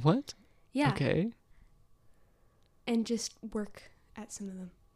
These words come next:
Speaker 2: Like, I'd love to work on a rice terrace.
Speaker 1: Like, is that where they, like, grow
Speaker 2: Yeah, they grow the
Speaker 1: rice?
Speaker 2: rice there. If you were to look up a picture of a rice terrace right now, anybody listening to this,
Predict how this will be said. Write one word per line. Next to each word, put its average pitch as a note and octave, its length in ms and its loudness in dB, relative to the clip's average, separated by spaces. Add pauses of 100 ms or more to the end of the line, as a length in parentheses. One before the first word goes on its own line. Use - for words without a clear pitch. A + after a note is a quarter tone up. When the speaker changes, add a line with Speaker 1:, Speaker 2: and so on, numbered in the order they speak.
(240)
Speaker 2:
Like, B3 100 -2
I'd B3+ 160 2
love A3+ 300 2
to B3+ 100 0
work G#3+ 280 0
on A3 80 2
a G3+ 80 0
rice F#3+ 340 -2
terrace. A3+ 640 -4 (460)
Speaker 1:
Like, D3+ 280 6
is D3 120 4
that D#3 220 6
where D#3+ 180 6
they, D3 540 4 (120)
like, - 280 -2
grow C3 600 4
Speaker 2:
Yeah, C#4+ 180 0
they G3+ 120 -6
grow D#3+ 160 4
the A3 120 4
Speaker 1:
rice? A3 60 2
Speaker 2:
rice C4+ 220 -2
there. G#3+ 240 -10 (360)
If A3+ 160 -6
you F4+ 200 6
were A4 120 4 (100)
to D#4+ 60 2
look B3+ 160 -4
up C#4+ 80 -6
a D4 60 -8
picture G#3+ 480 -8
of G#3 100 -8
a G#3 60 -4
rice G3 360 -8
terrace F#3+ 380 -8
right G3+ 220 -6
now, F#3 240 -8
anybody D#4 380 4
listening A3+ 420 0
to - 100 -8
this, - 340 -10